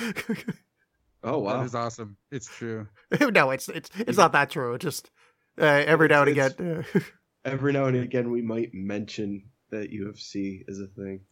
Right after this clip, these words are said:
Speaker 1: <laughs> But we never, we never talk about it. So
Speaker 3: Yeah.
Speaker 1: don't, don't come listen to us if you want U F C commentary.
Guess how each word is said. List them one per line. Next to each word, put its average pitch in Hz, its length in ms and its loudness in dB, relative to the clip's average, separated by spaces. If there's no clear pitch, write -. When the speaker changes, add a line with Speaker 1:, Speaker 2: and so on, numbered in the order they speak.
Speaker 1:
<laughs> 131 80 -6
But 156 240 0
we 165 100 6
never, 120 400 -2
we 120 140 -4
never 104 320 -4
talk 98 360 -10
about 90 260 -14
it. 92 100 -18
So 170 140 0
Speaker 3:
Yeah. 151 160 4
Speaker 1:
don't, 143 140 -6
don't 120 280 -4
come 113 220 -4
listen 107 300 -6
to 107 140 -6
us 101 140 -8
if 104 160 -12
you 104 100 -4
want 101 200 -6
U 98 180 -6
F 98 80 -8
C 95 180 -12
commentary. 90 640 -14